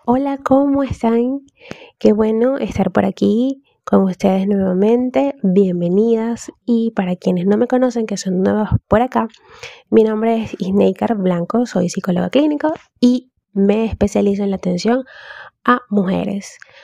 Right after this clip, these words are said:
a empoderarlas, a trabajar en su crecimiento personal y acompañarlas en el camino a el autoconocimiento, la autocompasión.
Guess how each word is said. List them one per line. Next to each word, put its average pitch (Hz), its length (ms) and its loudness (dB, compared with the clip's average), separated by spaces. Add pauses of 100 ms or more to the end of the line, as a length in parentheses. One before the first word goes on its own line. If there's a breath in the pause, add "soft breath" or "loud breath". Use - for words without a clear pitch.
(160 loud breath)
a 202 100 0
empoderarlas, 233 960 0
a 208 100 0
trabajar 190 400 -2
en 202 80 0
su 208 100 -4
crecimiento 185 540 -2
personal 190 680 -2
y 214 140 0
acompañarlas 185 800 -4
en 175 160 -2
el 175 160 -4
camino 220 600 -2 (500 loud breath)
a 247 280 0 (600 soft breath)
el 202 260 0
autoconocimiento, 185 1300 -2
la 208 180 -2
autocompasión. 180 880 -6